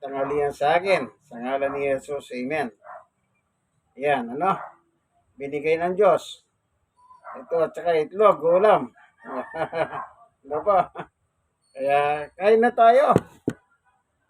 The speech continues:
Ah, mag-alas dose na.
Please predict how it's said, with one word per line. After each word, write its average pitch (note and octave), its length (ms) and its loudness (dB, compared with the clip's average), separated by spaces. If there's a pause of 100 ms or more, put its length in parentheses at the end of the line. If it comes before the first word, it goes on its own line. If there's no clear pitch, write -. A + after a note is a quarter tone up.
(480)
Ah, C#3+ 480 -14
mag-alas E3+ 560 2
dose F3+ 320 2
na. G#3+ 400 4